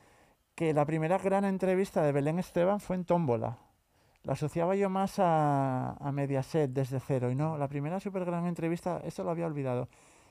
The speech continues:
Y luego hay como detalles que cuando los ves te llama la atención y que no, yo no los recordaba. Por ejemplo, que Nuria Roca dio las campanadas en televisión española era una cosa que mi mente había borrado absolutamente.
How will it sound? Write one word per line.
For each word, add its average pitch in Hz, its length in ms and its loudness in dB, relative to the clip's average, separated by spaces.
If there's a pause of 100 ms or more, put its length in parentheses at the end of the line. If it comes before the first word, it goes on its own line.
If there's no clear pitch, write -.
Y 165 100 2
luego 170 400 4
hay 175 180 2
como 165 540 4 (800)
detalles 170 680 4
que 156 120 -4
cuando 143 260 0
los 131 200 2
ves 175 280 2
te 165 100 -2
llama 147 160 2
la 160 60 2
atención 165 560 0
y 160 100 -2
que 139 140 -2
no, 139 280 0
yo 131 160 -4
no 139 120 -2
los 127 100 -2
recordaba. 123 340 -2
Por 110 100 -2
ejemplo, 120 300 -2
que 117 100 0
Nuria 123 240 0
Roca 123 320 0
dio 120 140 0
las 120 160 -2
campanadas 120 540 -2
en 123 60 -4
televisión 117 340 -2
española 123 360 -6
era 135 80 -6
una 131 100 -6
cosa 135 220 -6
que 120 280 -8
mi 123 200 -4
mente 123 240 -6
había 143 220 -4
borrado 127 380 -4
absolutamente. 113 760 -8